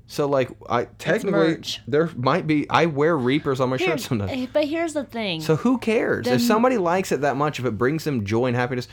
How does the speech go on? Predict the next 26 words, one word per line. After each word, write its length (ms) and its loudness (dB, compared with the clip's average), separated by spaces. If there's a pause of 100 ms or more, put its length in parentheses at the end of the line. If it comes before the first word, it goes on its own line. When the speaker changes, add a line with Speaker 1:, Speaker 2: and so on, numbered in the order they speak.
(240)
Speaker 1:
Now, 140 4
there 180 4
is 320 2 (200)
a 120 2
danger 580 0
to 280 -2
it. 140 0
If 180 0
you 400 0 (120)
wear 600 0 (1200)
a, 240 -2
a 120 2
vest 520 0
that 180 0
is 300 2
just, 420 0
it 120 0
says, 400 0
like, 180 0
Sons 320 -2
of 100 -2
Anarchy 540 -2
M 200 -2
C 320 0
on 200 0
it, 220 -2